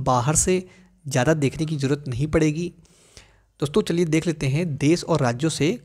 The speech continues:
कौन कौन सी ऐसी बड़ी खबरें आ रही हैं तेरह मार्च दो हज़ार चौबीस के दिन, जो आपको जानना आपके एग्जाम के लिए बहुत ज़रूरी है। फर्स्ट वन है दोस्तों, दो बार के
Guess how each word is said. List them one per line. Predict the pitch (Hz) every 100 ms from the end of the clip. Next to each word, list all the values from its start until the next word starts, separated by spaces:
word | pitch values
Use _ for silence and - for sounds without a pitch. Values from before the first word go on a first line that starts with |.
| -
कौन | 143
कौन | 156 156
सी | 143
ऐसी | 143 170
बड़ी | 131 151
खबरें | 156 147 143
आ | 131
रही | 123 123
हैं | 139
तेरह | 170 123 131
मार्च | 143 135 143
दो | 135
हज़ार | 123 127 143
चौबीस | 123 117 147
के | 139
दिन, | 123 180
जो | 151
आपको | 131 123 170
जानना | 131 120 120 190 - - - -
आपके | 139 139 175
एग्जाम | 147 123 127 147
के | 156 160
लिए | 131 190 302
बहुत | 139 123 139
ज़रूरी | 131 117 113
है। | 113 110 - - - _ -
फर्स्ट | - 196 233
वन | 196
है |
दोस्तों, | 165 123 - 208 - - - _ 135
दो | 135 208
बार | 170 139
के | - 165